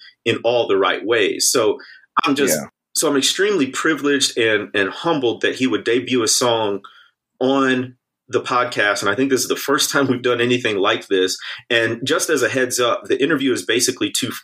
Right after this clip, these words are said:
Speaker 1: two parts. So the first part is me one-on-one with Esso, and we're basically talking about his biography, his culture, his, his growing up in Nigeria and all that good stuff.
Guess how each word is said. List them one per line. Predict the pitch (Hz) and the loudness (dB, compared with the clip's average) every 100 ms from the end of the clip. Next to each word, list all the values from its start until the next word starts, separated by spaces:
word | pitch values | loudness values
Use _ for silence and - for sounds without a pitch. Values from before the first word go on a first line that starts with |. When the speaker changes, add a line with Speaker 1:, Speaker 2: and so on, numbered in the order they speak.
| _ | _
Speaker 1:
two | - 143 | -2 0
parts. | 135 95 76 - - | 0 0 2 2 2
So | 107 | 2
the | 98 | 2
first | 95 - 180 180 | 0 0 0 -2
part | - 139 131 131 - - - | -2 2 2 0 -8 -16 -2
is | 123 110 104 - - | 2 2 2 0 -4
me | 110 120 147 143 143 - _ _ _ _ | -6 -2 0 2 0 -4 _ _ _ _
one-on-one | 107 135 135 127 127 120 | -2 0 2 2 2 2
with | 104 104 | 0 0
Esso, | 117 117 110 104 98 95 - - - | 0 0 2 2 2 0 -8 -10 -2
and | |
we're | 113 | 0
basically | 147 151 190 | 2 0 0
talking | 139 131 | 0 0
about | 113 98 | 0 0
his | 98 90 - - _ | 0 0 -4 -10 _
biography, | 90 104 156 147 139 143 135 | 0 2 2 2 0 0 0
his | 127 92 | 0 -2
culture, | - - 160 - 143 135 107 | -4 -2 0 0 0 0 0
his, | 98 95 | 0 -2
his | - 98 92 | 0 0 0
growing | - 120 123 | 0 0 2
up | 123 123 | 0 0
in | |
Nigeria | 101 95 117 131 127 113 | 0 0 0 2 2 0
and | 101 | 0
all | 113 | 0
that | 120 110 - _ _ _ | 2 0 -4 _ _ _
good | 127 127 | -2 0
stuff. | - 131 117 - | 0 2 0 -4